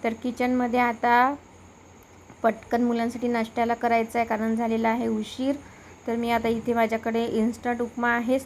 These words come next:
तयार, तर मी इथे गरम पाणी केलं एका पॅनमध्ये, त्यामध्ये आता उपमा टाकून घेते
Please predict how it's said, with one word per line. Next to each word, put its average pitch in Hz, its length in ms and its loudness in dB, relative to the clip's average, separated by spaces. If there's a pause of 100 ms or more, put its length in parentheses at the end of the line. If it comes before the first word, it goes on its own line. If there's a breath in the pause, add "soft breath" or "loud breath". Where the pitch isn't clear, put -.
तयार, 233 320 2 (440 loud breath)
तर 233 40 -2
मी 233 180 -2
इथे 240 180 -2
गरम 226 280 2
पाणी 233 260 2
केलं 240 240 -2
एका 240 200 0
पॅनमध्ये, 233 600 0
त्यामध्ये 220 500 0
आता 247 300 2 (380 loud breath)
उपमा 233 340 0
टाकून 240 400 0
घेते 254 420 0